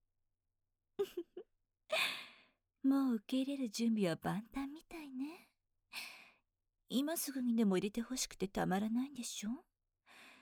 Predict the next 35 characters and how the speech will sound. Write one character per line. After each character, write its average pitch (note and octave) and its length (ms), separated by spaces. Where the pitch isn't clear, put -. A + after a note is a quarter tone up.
早 A#3 280
く - 140
お F3+ 40
腹 G3+ 300
の A3+ 120
中 B3 260
ま G#3 100
で F3+ 160
貫 A#3 400
い C4 120
て、 A#3 160
そ B3+ 200
し A#3+ 80
て B3+ 140
中 C4 260
に A3+ 200
ド A#3 120
ロ D#4 120
ド D4+ 120
ロ A3 120
と G3+ 100
卵 A3 400
を F3 120
産 E3+ 80
み F#3+ 100
つ - 100
け A#3+ 140
ら B3 100
れ B3 100
た B3 140
い C4+ 80
ん C#4+ 80
で B3 80
し - 240
ょ？ A#3+ 40